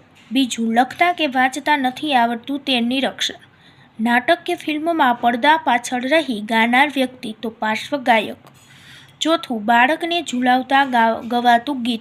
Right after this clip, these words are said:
તો હાલરડું. અને પાંચમું ચૈત્ર માસ અને આસો માસમાં નવ દિવસનો માતાજીનો ઉત્સવ,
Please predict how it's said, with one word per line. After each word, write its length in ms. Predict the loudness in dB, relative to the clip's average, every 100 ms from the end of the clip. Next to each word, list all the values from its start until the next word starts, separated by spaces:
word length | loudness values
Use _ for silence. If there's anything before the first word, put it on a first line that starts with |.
| -8 -6
તો 100 | 0
હાલરડું. 540 | 0 0 -4 -6 -16 -18 -20 -20 -10 -4
અને 160 | -2
પાંચમું 540 | 2 2 2 -4 -6 -2
ચૈત્ર 420 | -2 -2 0 0
માસ 360 | 0 -4 -4
અને 280 | -6 -2 -2
આસો 440 | 0 0 0 -4 -2
માસમાં 540 | 2 2 2 -6 -4
નવ 280 | 0 0 0
દિવસનો 580 | -2 -4 -2 -4 -4 -2
માતાજીનો 760 | -2 0 2 2 -2 -4 -6 -8
ઉત્સવ, 340 | -10 -6